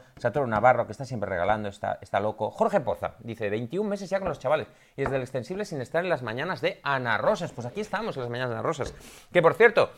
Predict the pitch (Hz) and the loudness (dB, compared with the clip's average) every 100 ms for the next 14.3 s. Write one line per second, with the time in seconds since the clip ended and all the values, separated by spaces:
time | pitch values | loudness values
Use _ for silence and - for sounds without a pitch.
0 | - 156 147 139 139 190 214 170 196 208 | -2 2 4 4 4 4 2 2 2 0
1 | 156 135 165 170 170 208 - 131 139 220 | -2 -2 -4 0 0 0 -2 -2 0 2
2 | 247 151 247 226 123 240 302 - 123 - | 2 2 2 2 2 4 2 2 -2 -2
3 | - 120 214 233 196 233 190 208 214 135 | -14 -8 -4 -2 -2 -4 -4 -6 -6 -8
4 | - 123 175 202 165 151 165 147 - - | -4 -4 -6 -6 -6 -2 -2 -2 -10 -20
5 | - _ 143 185 139 120 175 175 127 127 | -20 _ 2 4 2 0 0 0 0 0
6 | 170 139 117 120 104 135 226 185 123 117 | 2 2 0 -2 -4 -2 -2 -2 -2 -4
7 | 95 - 202 226 113 - - _ - 139 | -6 -2 -2 0 -4 -8 -20 _ 0 4
8 | 127 120 117 107 196 208 156 107 104 117 | 6 4 0 -2 0 0 0 0 -2 -4
9 | 151 - 143 123 117 123 123 107 175 - | -6 -4 -2 -2 0 -2 0 -4 -4 -4
10 | 107 - 113 113 113 110 117 104 101 151 | -6 -6 -10 -8 -8 -8 -8 -4 -2 -2
11 | 110 - - _ _ _ _ _ - - | -4 -6 -20 _ _ _ _ _ -20 -18
12 | - 123 117 107 107 101 - 135 185 175 | -2 4 4 4 2 2 -2 -6 -4 -2
13 | 156 127 110 175 117 110 113 110 117 117 | 0 0 -2 -2 -4 -6 -6 -2 -4 -2
14 | 117 117 | -4 -4